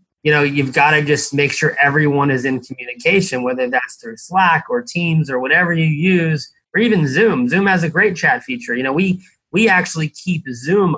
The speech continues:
open all day for our team in the Philippines. So if somebody has a question,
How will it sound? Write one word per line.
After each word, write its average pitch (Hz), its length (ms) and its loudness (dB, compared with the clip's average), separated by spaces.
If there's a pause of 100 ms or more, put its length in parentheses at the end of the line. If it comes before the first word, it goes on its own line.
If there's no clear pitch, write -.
open 165 340 0
all 156 420 0
day 135 600 0 (440)
for 147 140 2
our 135 140 2
team 170 360 -2
in 139 80 0
the 127 80 -2
Philippines. 143 760 -2
So 135 220 0
if 123 80 -6
somebody 196 320 0
has 156 200 2
a 117 60 -6
question, 160 580 -2